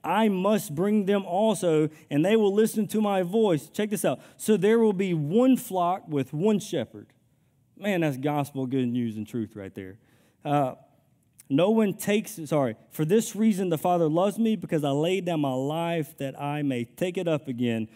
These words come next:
No one takes it from me, but I lay it down on my own accord, own accord. I have authority to lay it down. I have authority to take it up again. This charge I received from my Father." So in John chapter ten, it's very clear what it means for the Lord to be our shepherd. As in, he has purchased us,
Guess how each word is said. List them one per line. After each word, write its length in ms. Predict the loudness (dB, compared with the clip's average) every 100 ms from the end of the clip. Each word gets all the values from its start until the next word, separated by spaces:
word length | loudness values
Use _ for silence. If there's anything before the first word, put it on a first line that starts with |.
| -18 -6
No 180 | -2 2
one 160 | 0
takes 320 | 0 -2 -2
it 120 | -6 -8
from 200 | -2 -2
me, 160 | 0
but 140 | -2 -2
I 60 |
lay 320 | 0 0 0
it 120 | -2 -2
down 240 | -4 -2
on 60 | -4
my 60 |
own 240 | -4 -4 -4
accord, 420 | -6 -8 -8 -10 -14
own 220 | -12 -8 -6
accord. 320 | -6 -8 -8 -14 -18 -4
I 60 |
have 140 | -2 0
authority 580 | -2 -2 -2 -2 -4
to 120 | -4 0
lay 200 | 0 0
it 100 | -2
down. 240 | -2 -2
I 40 |
have 100 | -4
authority 480 | -6 -6 -4 -2 -4
to 40 | -6
take 200 | -6 -4
it 80 |
up 160 | -4 -6
again. 320 | -6 -4 -6 -8 _ _
This 160 | -4 -4
charge 400 | -4 -2 -2 -4
I 60 |
received 540 | -10 -10 -4 -4 -4 -6
from 340 | -8 -4 -2
my 160 | -2 -4
Father." 380 | -4 -4 -4
So 320 | -4 0 0 -2 -8 -6
in 120 | -4
John 300 | 0 0 0
chapter 340 | 0 -2 -2
ten, 340 | -6 -2 0 0
it's 120 | -2
very 240 | 0 0
clear 340 | 0 0 0 2
what 140 | 0
it 80 | -2
means 260 | 0 -2 -2
for 60 |
the 100 | -6
Lord 240 | -4 -4 -4
to 80 |
be 140 | -6 -6
our 100 | -8
shepherd. 380 | -12 -14 -16 -20 _ _ _ _ _ _ _ _ _ _ _ _ _ _ -6
As 160 | -4
in, 80 | -2
he 140 | 0 0
has 140 | -2
purchased 600 | -2 -2 -2 -4 -6 -4
us, 360 | -2 0 -2